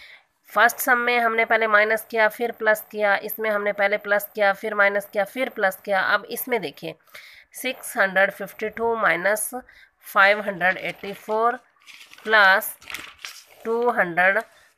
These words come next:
फ़ोर्टी वन प्लस वन हंड्रेड थर्टी टू। देखिए एक सम ये भी मैं आपको करवा देती हूँ, सिक्स हंड्रेड फिफ्टी टू माइनस फ़ाइव हंड्रेड एटी फ़ोर प्लस टू हंड्रेड फ़ोर्टी वन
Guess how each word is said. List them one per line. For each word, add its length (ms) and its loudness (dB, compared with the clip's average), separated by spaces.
फ़ोर्टी 380 -4
वन 300 4
प्लस 400 0
वन 200 -2
हंड्रेड 400 -2
थर्टी 380 0
टू। 240 -8
देखिए 380 -4
एक 160 -12
सम 340 -4
ये 180 -8
भी 100 -6
मैं 120 4
आपको 280 0
करवा 320 0
देती 300 -8
हूँ, 200 -6
सिक्स 600 -8
हंड्रेड 420 0
फिफ्टी 520 -8
टू 260 -2
माइनस 540 -4
फ़ाइव 260 -2
हंड्रेड 340 -4
एटी 360 -10
फ़ोर 440 -2
प्लस 380 4
टू 120 -8
हंड्रेड 360 0
फ़ोर्टी 380 -10
वन 300 2